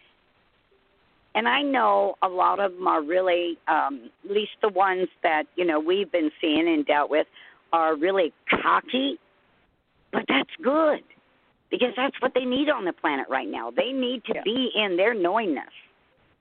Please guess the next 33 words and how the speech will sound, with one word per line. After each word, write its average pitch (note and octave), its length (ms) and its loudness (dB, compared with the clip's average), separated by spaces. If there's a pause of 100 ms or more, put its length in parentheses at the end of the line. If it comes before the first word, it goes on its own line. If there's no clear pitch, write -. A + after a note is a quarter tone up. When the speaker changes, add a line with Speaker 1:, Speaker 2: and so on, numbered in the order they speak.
(380)
Speaker 2:
Mm-hmm. - 320 -8
Speaker 1:
and E3 460 4 (1400)
to G3 140 2
be G#3 260 2
in A#3 140 -4
that G#3 180 0 (100)
energy A3 680 0 (600)
of, D3+ 180 2
"Okay, F#3 580 2
okay, E3+ 440 0
I F3 200 4
resonated D#3+ 720 0
with C3+ 160 0
this. C#3 340 0
I D3+ 100 0
know D#3 180 2
who F3+ 200 -2
I F3 120 2
am D#3 220 2
now. D#3+ 200 2
What's D3+ 280 -6
my C#3 120 0
next A#2+ 320 -8
step?" F#3 240 -2 (1400)
So F3 140 2
then E3+ 220 -2
that's E3+ 340 -2
when F3+ 160 0
the E3 60 -2
first C4+ 380 -4
wavers D#3 420 -2
step - 360 -4
forward C3+ 400 -2